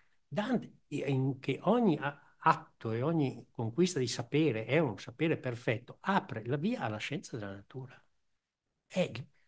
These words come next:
in una maniera straordinaria, efficace, semplice, se vogliamo anche. È, è lui che lo dice per la prim-, per, per la prima volta. Secondo, strappa il sapere da,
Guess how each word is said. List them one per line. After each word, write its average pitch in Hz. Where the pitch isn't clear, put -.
in 202
una 175
maniera 143
straordinaria, 117
efficace, 113
semplice, 135
se -
vogliamo 107
anche. 107
È, -
è 147
lui 214
che 117
lo 104
dice 98
per -
la 120
prim-, 127
per, 117
per 127
la 117
prima 107
volta. 127
Secondo, 139
strappa 170
il 117
sapere 170
da, 135